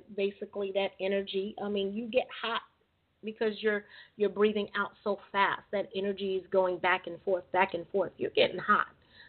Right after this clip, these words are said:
So it's, it's moving fast, fast, fast. You know what I mean? So that, that energy is going fast, fast, fast. It's not slow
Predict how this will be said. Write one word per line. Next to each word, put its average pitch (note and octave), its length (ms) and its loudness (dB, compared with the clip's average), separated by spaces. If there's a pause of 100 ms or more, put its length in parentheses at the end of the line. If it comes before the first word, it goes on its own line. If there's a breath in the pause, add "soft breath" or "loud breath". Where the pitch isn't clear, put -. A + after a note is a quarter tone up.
(140 loud breath)
So G#3+ 140 6
it's, G3 120 4 (180)
it's A3 180 4 (260)
moving G3+ 300 -4 (300)
fast, G#3+ 360 -8 (300)
fast, G#3 340 -14 (260)
fast. G3 440 -10
You G#3 100 -16
know G3 60 -14
what G3+ 120 -4
I G#3+ 80 -14
mean? A3 240 -14 (360)
So G#3 80 -12
that, G3 160 -12 (160)
that F#3+ 180 -16
energy A3 440 -16
is D3 80 -20 (100)
going F3 340 -12
fast, G#3 140 0 (480)
fast, - 340 -10 (300)
fast. F3+ 300 -10
It's F#3+ 140 -20
not A#3+ 200 -12 (280)
slow A3+ 420 -12